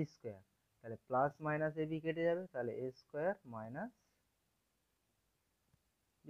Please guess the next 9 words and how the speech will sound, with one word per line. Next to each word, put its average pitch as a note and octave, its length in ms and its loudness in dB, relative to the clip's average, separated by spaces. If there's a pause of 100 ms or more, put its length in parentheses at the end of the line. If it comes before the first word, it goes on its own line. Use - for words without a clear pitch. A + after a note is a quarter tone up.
(140)
square। F3 260 -6 (1200)
Clear? E3 240 4 (3500)
তাহলে B2+ 280 0 (200)
এরপরে D#3+ 380 0
কি F3 160 -12
হবে? E3+ 140 -8 (540)
এরপরে E3 340 4
দেখো, C3 180 -2 (3000)
এরপরে E3+ 280 -2